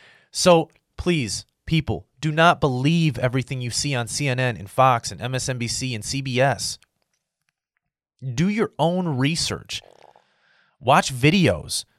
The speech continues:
Read uh, you know, uh, articles from other doctors and other scientists, even in other countries. Please do your research.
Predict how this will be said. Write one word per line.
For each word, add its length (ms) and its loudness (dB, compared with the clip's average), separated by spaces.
Read 480 2
uh, 220 -14
you 200 -4
know, 220 4
uh, 280 0
articles 540 2
from 240 -8
other 220 4
doctors 540 2
and 80 -14
other 200 0
scientists, 560 -2
even 220 -4
in 100 -4
other 200 0
countries. 840 -10
Please 760 -2
do 360 0
your 400 -2
research. 880 -4